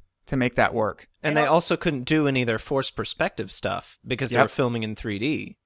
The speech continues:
Speaker 2: So
Speaker 1: Yeah,
Speaker 2: that
Speaker 1: and
Speaker 2: a lot of the tricks that they used in, in Lauder, they couldn't use in Ra-, in
Speaker 3: And
Speaker 2: Hobbit, so.
Speaker 3: And also
Speaker 1: Lauder.
Speaker 3: considering the
Speaker 2: Lauder!
Speaker 3: popularity, the popularity of
Speaker 1: Mm-hmm.
Speaker 3: Gollum as a character and Andy Serkis's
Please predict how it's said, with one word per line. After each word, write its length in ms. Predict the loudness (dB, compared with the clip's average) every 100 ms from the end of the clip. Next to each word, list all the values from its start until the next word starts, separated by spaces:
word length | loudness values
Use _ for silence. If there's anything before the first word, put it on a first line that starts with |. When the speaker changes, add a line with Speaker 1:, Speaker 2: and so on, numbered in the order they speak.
| _ _ -20 -20 -20 _
Speaker 2:
So 340 | -2 2 2 2
Speaker 1:
Yeah, 120 | 4 4
Speaker 2:
that 100 | 4
Speaker 1:
and 120 | 2
Speaker 2:
a 20 |
lot 280 | 6 6 6
of 40 |
the 80 | 4
tricks 380 | 0 -2 -2 -2
that 140 | -2
they 80 | 0
used 360 | 0 0 -2 -4
in, 240 | -4 -6 _ -8
in 260 | -6 -8 -6
Lauder, 360 | 0 2 2
they 140 | -2 -4
couldn't 320 | -4 -6 -6
use 320 | -6 -6 -6
in 160 | -10 -12
Ra-, 200 | -12 -14 -14 -10
in 180 | -8
Speaker 3:
And 100 | -8
Speaker 2:
Hobbit, 420 | -10 -10 -10 -12 -14
so. 240 | -12 -12 -12 -16 -10
Speaker 3:
And 140 | -4
also 200 | -2 0
Speaker 1:
Lauder. 60 | 0
Speaker 3:
considering 400 | 0 0 -2 -2
the 100 | -4 0
Speaker 2:
Lauder! 380 | 8 10 12 10
Speaker 3:
popularity, 520 | 8 2 0 -4 -6 _ -14 -12 -10
the 80 | -10
popularity 840 | -4 -4 -4 -4 0 0 0 0
of 80 | 2
Speaker 1:
Mm-hmm. 100 | 2
Speaker 3:
Gollum 360 | 2 0 -2 -4
as 120 | -6
a 40 |
character 520 | -8 -6 -4 -4 -8
and 100 | -8
Andy 220 | -8 -10 -10
Serkis's 560 | -8 -8 -8 -12 -14